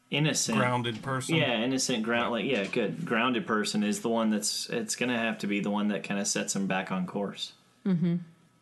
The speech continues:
Speaker 1: It has to be, 'cause they're putting, there's so much focus on him.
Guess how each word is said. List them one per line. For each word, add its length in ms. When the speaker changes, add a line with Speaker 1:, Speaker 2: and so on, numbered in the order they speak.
Speaker 1:
It 180
has 280
to 80
be, 120
'cause 200
they're 100
putting, 260
there's 220
so 240
much 260
focus 400
on 200
him. 140